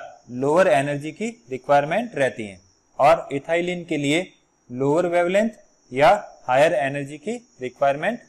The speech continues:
रहती है। देखिए, अगर हम एनर्जी और wavelength की बात करें तो ये दोनों एक दूसरे के inversely proportional होते हैं। अब देखिए,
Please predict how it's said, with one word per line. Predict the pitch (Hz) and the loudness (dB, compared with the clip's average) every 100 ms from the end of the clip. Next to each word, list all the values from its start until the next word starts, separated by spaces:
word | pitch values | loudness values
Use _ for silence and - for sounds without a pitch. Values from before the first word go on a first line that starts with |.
| _ 123 | _ -4
रहती | 123 113 98 | -4 -6 -14
है। | 90 _ _ _ - | -18 _ _ _ -6
देखिए, | 135 135 160 190 _ _ _ | -6 -2 -4 -4 _ _ _
अगर | 123 131 139 | -6 -2 -2
हम | 143 147 - | -2 -8 -8
एनर्जी | 127 143 151 175 208 - _ _ | -6 -4 -6 -6 -8 -12 _ _
और | 127 123 | -4 -4
wavelength | 131 143 160 170 | -4 -4 -4 -6
की | 165 151 | -6 -2
बात | 135 135 - | 4 4 2
करें | 135 151 185 _ _ _ | -4 -4 -6 _ _ _
तो | 123 | -8
ये | 135 160 | -6 -4
दोनों | 147 147 185 196 - | -4 -4 -6 -8 -8
एक | 143 156 | -6 -6
दूसरे | 139 135 135 135 | -8 -8 -8 -4
के | 175 220 - 131 | -4 -6 -10 -14
inversely | 135 147 151 147 | -6 -4 -4 -8
proportional | 143 123 - 120 - 208 240 _ _ _ | -10 -10 -8 -12 -4 -4 -4 _ _ _
होते | 135 - | -4 -4
हैं। | 107 90 _ _ _ _ - | -8 -10 _ _ _ _ 0
अब | 190 | 2
देखिए, | 175 165 180 214 220 | 0 -2 0 0 -2